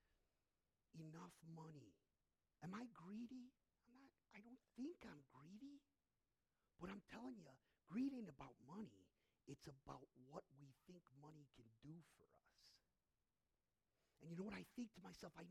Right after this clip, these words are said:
need so much money." And now, you know what? God's taken it away. You know, we're in a serious recession. This country's going in a very, very crazy direction. We don't wanna see it. We're not told about it. But there's a very distinct possibility that our country could be vastly different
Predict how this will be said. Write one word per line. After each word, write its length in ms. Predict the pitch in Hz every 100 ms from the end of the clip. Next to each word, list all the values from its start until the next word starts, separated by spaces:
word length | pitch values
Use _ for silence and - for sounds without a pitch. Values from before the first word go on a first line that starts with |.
| 190
need 220 | 240 214
so 200 | - 208
much 180 | 202 180 185
money." 240 | 190 151 - - -
And 140 | 147
now, 160 | 170 190
you 100 | 156
know 80 | 165
what? 160 | 170
God's 280 | 135 135 131 -
taken 340 | 151 151 147
it 80 | 143
away. 420 | 123 117 131 135 - _ _ _ _ _ _ _ _ -
You 60 |
know, 100 | 160 151
we're 180 | 196 233
in 60 |
a 40 | 139
serious 480 | - 226 240 180
recession. 480 | 147 - 180 240 - - - - - -
This 160 | 220 226
country's 440 | - 330 - -
going 300 | 160 226 208
in 80 | 135
a 60 | 117 -
very, 280 | 170 277 220
very 300 | 135 214 196
crazy 400 | - 170 233 202
direction. 360 | 151 202 -
We 60 | 139
don't 140 | 190
wanna 180 | 269 269
see 200 | - 247
it. 60 | 262
We're 100 | 156
not 200 | 160 247
told 220 | 226 330
about 240 | - 127 120
it. 80 | 120 - - -
But 140 | 143 -
there's 260 | 277 349
a 40 | 190 135
very 200 | 185 349
distinct 420 | - 214 - 233 -
possibility 580 | 185 185 - 156 190 147
that 140 | 123 143
our 100 | 226
country 320 | - 226 170
could 200 | - 127
be 140 | 123 107 113
vastly 480 | 156 175 214 - 220
different 440 | 175 185 - 110